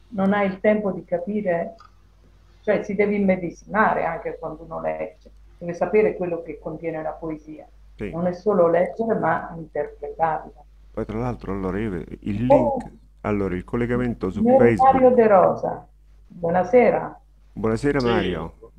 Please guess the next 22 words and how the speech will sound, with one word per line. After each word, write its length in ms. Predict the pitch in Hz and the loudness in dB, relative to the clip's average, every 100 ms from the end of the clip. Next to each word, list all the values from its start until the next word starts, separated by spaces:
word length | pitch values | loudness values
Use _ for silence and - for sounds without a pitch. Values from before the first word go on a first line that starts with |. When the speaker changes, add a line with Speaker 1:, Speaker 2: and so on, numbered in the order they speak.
| _ | _
Speaker 2:
Eccolo 420 | 131 123 - 107 | 0 0 -2 -2
Mario, 440 | 101 95 87 87 87 | -2 -4 -6 -8 -10
ciao, 360 | - 113 107 | -4 -2 0
buonasera. 680 | 95 95 92 101 87 80 80 _ _ _ _ _ _ _ _ _ _ _ _ _ _ _ _ _ _ _ _ _ _ 156 - - - - - | -2 -4 -4 -4 -4 -6 -12 _ _ _ _ _ _ _ _ _ _ _ _ _ _ _ _ _ _ _ _ _ _ -18 -18 -20 -18 -18 -14
Ci 140 | - 107 | -8 -2
Speaker 3:
Credevo, 20 | |
Speaker 2:
senti? 1000 | 123 123 139 120 127 131 131 123 120 117 | 2 2 2 2 4 2 -2 -4 -6 -4
Ci 40 | |
Speaker 3:
ti 60 | 104 | 0
ho 40 | |
Speaker 2:
vedi? 260 | 104 120 101 | 4 4 4
Speaker 3:
visto 340 | 110 123 135 - | 2 2 0 -2
un 80 | |
po' 200 | - 143 | -4 -4
in 60 | - | -4
giro, 440 | - 151 151 135 120 | -12 -12 -6 -4 -4
credevo 920 | 120 120 123 123 123 117 113 151 - - - - | -2 0 0 0 -2 -4 -4 -4 -6 -6 -6 -4
Speaker 2:
Che 160 | 120 107 | -2 -2
bella 200 | 110 107 | 0 0
Speaker 3:
avessi 140 | 113 | 0
Speaker 2:
sorpresa. 420 | 117 117 107 90 117 | -2 2 2 2 0
Speaker 3:
dimenticato. 920 | 123 117 117 127 123 113 - - | -2 -6 -10 -6 -4 -4 -6 -12